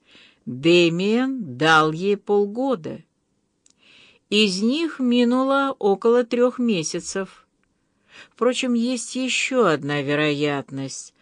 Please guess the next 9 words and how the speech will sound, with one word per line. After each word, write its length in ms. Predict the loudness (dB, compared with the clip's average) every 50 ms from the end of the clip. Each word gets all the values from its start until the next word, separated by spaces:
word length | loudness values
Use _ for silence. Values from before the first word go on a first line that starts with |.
| _ -20 -20 -18 _
Что, 220 | -12 -8 -4 -2
если 340 | 0 0 0 0 0 0 0
высочайшая 1080 | 2 2 0 0 2 2 2 2 2 2 4 4 4 4 2 0 0 2 2 2 2 0 2
Эйра 560 | 2 2 4 4 2 0 0 0 -2 -2 -4 -6 _ _ _ _ _ _ _ _
потерпела 720 | -2 0 2 4 4 4 4 2 _ 2 2 4 4 2
сокрушительное 1080 | 0 2 -2 0 0 2 0 0 0 0 -2 -2 -4 -2 -2 -2 -2 -2 -2 -2 0 0
и 40 | 0
окончательное 800 | 0 0 -2 -2 -2 -2 0 0 0 0 0 -2 -6 -4 -4 -4
поражение 920 | -2 0 0 2 2 2 0 0 2 2 2 2 0 -2 -4 -4 -6 -8